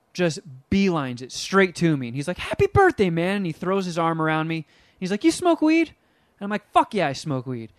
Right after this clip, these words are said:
Pulls out a big joint. He's like, "Let's go smoke this." So I'm smoking weed with him and, um, Chris from Six Feet Under and, like, all these metal guys. And I'm just in awe, like, smoking a joint on my birthday with all these guys that I admire and stuff. And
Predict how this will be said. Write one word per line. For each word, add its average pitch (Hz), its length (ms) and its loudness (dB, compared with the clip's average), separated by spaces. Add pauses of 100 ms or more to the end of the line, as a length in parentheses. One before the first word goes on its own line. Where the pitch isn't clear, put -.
(420)
Pulls 240 240 4
out 220 100 2
a 175 60 0
big 180 260 0
joint. 170 380 0
He's 147 100 -6
like, 185 120 -4
"Let's 240 120 -2
go 208 80 0
smoke 160 380 -2
this." 107 300 -20 (440)
So 180 220 4
I'm 190 180 -2
smoking 208 480 0
weed 180 260 -2
with 143 200 -4
him 202 420 0 (500)
and, 156 460 -2
um, 135 640 -2 (400)
Chris 202 320 2
from 165 200 -2
Six - 260 0
Feet 180 180 0
Under 165 360 2
and, 139 160 -2
like, 131 200 -6
all 180 200 2
these 180 180 0
metal 156 240 0
guys. 139 440 0 (340)
And 170 100 -2
I'm 185 100 -2
just 180 160 -6
in 160 120 -4
awe, 135 320 -4
like, 117 180 -10
smoking 160 800 0
a 160 80 -2
joint 147 480 0
on 170 180 0
my 185 140 0
birthday 147 440 -2
with 139 120 -2
all 151 160 2
these 156 180 -4
guys 143 320 0
that 143 100 -4
I 139 220 -2
admire 139 540 -4
and 131 100 -8
stuff. 131 360 -4
And 123 180 -8